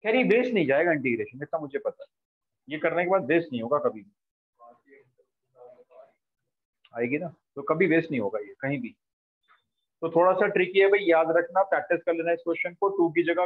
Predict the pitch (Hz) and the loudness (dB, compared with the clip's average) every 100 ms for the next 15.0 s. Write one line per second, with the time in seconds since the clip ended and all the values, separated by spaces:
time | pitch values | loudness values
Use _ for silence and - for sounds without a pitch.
0 | 180 180 180 196 170 165 156 156 - 180 | 0 0 0 -2 -4 -2 -2 -4 -4 -4
1 | 170 147 165 147 147 151 151 160 185 233 | -2 -4 -6 -6 -6 -4 -2 0 -2 -4
2 | _ _ _ _ _ _ - 180 180 - | _ _ _ _ _ _ -6 -6 -4 -2
3 | 220 214 196 196 196 196 214 220 196 - | 0 0 -2 -2 -2 -2 -2 -2 -6 -4
4 | 214 208 180 180 180 190 180 196 196 196 | -4 0 0 0 0 -2 -4 -6 -6 -6
5 | 151 151 180 175 185 185 185 147 123 156 | -4 -6 -8 -8 -6 -2 0 0 0 0
6 | 165 165 165 160 156 165 156 147 160 160 | 2 2 0 -2 -2 0 -2 -4 -6 -10
7 | 156 156 139 147 160 180 160 160 156 160 | -6 -4 -2 -4 -4 -6 -2 0 0 0
8 | 220 220 - - 156 165 170 156 160 175 | -2 -4 -12 -6 -4 -2 -2 -2 -2 -2
9 | 170 165 147 135 147 139 156 147 139 135 | 0 -2 -2 -2 -6 -4 -2 0 -2 -4
10 | 156 156 165 208 208 156 135 139 135 120 | -6 -4 -4 -4 -4 -4 -4 -4 -6 -6
11 | 113 110 _ _ _ _ _ _ _ _ | -6 -8 _ _ _ _ _ _ _ _
12 | _ _ _ - 147 175 170 220 - _ | _ _ _ -2 2 4 6 4 2 _
13 | _ _ _ - _ - _ _ _ _ | _ _ _ -20 _ -20 _ _ _ _
14 | _ - 127 131 147 151 147 175 175 | _ -2 2 4 6 4 4 2 0